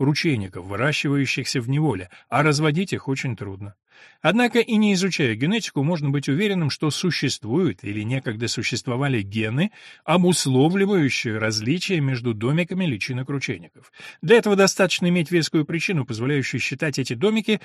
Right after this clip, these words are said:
приспособлением в дарвиновском смысле. В таком случае должны существовать гены, контролирующие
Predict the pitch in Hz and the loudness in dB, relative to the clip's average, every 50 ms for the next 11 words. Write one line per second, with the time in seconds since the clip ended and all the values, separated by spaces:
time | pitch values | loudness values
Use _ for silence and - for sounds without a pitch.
0 | - - _ - 180 190 - - - 147 - - 123 110 104 95 120 165 190 196 | -10 -8 _ -2 0 0 0 0 0 0 0 0 -2 -2 -2 2 2 4 4 4
1 | 196 190 170 117 104 104 104 120 131 139 131 127 131 127 127 123 110 - - - | 4 2 2 0 -2 -2 0 2 2 2 2 0 -2 -2 -2 -4 -4 -6 -6 -6
2 | 120 117 - - 127 110 90 78 - - - _ _ _ _ - - - - - | -6 -4 -4 -4 -4 -6 -6 -6 -10 -10 -12 _ _ _ _ -20 -20 -20 -20 -20
3 | _ _ _ - 104 95 135 143 135 - 160 156 147 - 156 127 131 127 120 120 | _ _ _ -6 0 2 2 2 4 4 2 2 2 2 2 0 0 0 0 0
4 | 143 156 156 135 - - 120 - - 123 - - 117 117 127 117 107 107 123 139 | 0 2 2 0 0 -2 -4 -4 -4 -6 -6 -4 -4 -4 -4 -4 -2 0 0 2
5 | 156 165 165 156 - 139 120 - 113 104 107 131 139 139 135 123 - - 135 143 | 2 2 0 0 0 -2 -2 -2 -4 -4 -2 0 2 2 2 2 0 0 -2 -2